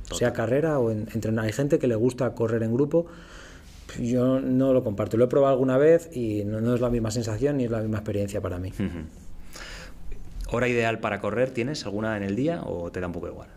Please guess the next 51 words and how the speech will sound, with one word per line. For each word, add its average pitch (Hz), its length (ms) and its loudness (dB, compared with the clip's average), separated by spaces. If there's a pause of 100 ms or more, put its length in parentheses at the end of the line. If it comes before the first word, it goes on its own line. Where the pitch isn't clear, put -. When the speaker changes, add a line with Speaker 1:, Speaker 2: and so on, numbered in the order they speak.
(2000)
Speaker 2:
Vamos 127 240 0
a 110 80 2
ver, 110 300 0 (340)
cuando 120 280 4
no 135 100 4
era 165 160 6
padre, 196 340 4 (600)
eh, 113 600 4
a 104 60 -2
primera 123 360 2
hora 123 120 4
de 113 80 2
la 107 100 -2
mañana. 95 380 -6 (360)
Ahora 117 140 0
es 110 80 -2
algo 113 180 0
que 113 100 0
no 104 100 -4
puedes 104 180 0
hacer 127 240 -2
porque 101 180 -10
ya 90 60 -4
sabes, - 240 -6
la, 92 180 -4
la 92 120 -4
rutina 95 380 -4
del, 95 240 0
Speaker 1:
Mm. - 60 -10 (280)
Speaker 2:
del 107 180 0
bebé 104 300 2
te, 92 220 -6
te 92 120 -8
cambia 98 320 -2
eso. 120 180 -4 (880)
Eh, 139 100 0
pero 123 140 2
a 113 60 0
primera 131 300 2
hora 135 100 4
de 131 60 4
la 127 100 0
mañana 123 280 0
me 107 100 -6
gusta. 101 300 -10
Y 135 120 0
empezar 120 380 2
el 120 120 4
día 123 360 2
y, 117 280 0
y, 117 300 -2